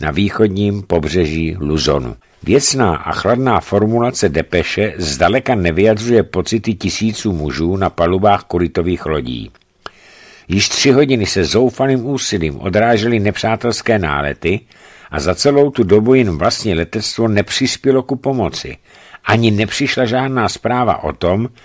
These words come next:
že by se pokusilo napadnout uskupení amerických letadlových lodí, z jejichž palub útočící formace vzlétaly.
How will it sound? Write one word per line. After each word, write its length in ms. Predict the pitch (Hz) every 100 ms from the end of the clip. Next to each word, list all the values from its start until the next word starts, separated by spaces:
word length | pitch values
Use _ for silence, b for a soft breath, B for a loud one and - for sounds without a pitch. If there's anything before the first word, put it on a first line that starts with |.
| B -
že 120 | 90
by 120 | 107
se 160 | - 113
pokusilo 640 | - 98 - 127 139 120
napadnout 680 | 90 90 - 104 107 123 - -
uskupení 600 | 101 - 113 127 123 113
amerických 640 | 92 98 110 98 - 113
letadlových 640 | 117 107 113 117 107 -
lodí, 500 | 80 78 76 80 98 B B B B -
z 140 | 80
jejichž 320 | 107 143 -
palub 400 | - 92 107 123 87
útočící 920 | 104 101 117 110 - 110 107 - 120 117
formace 640 | - 92 95 104 - 110
vzlétaly. 680 | 95 87 82 78 71 62